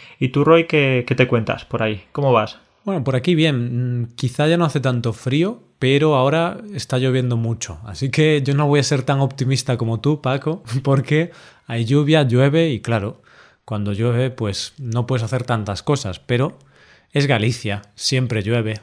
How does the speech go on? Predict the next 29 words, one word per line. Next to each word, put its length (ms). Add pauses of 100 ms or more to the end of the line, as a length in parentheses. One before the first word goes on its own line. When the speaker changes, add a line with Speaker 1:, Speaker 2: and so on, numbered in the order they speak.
Speaker 2:
no 240
pasa 260
nada, 400
es 160
lo 100
Speaker 1:
<laughs> 0
No 160
pasa 220
Speaker 2:
normal. 180 (120)
Speaker 1:
nada. 0 (220)
Speaker 2:
<laughs> 80 (220)
Bueno, 260
Paco, 340
pero 400
dejemos 320
de 60
hablar 260
del 180
tiempo, 400
que 140
parecemos 420
aquí, 640
parece 240
que 80
estamos 480
en 180
un 80
ascensor. 680 (960)
No, 240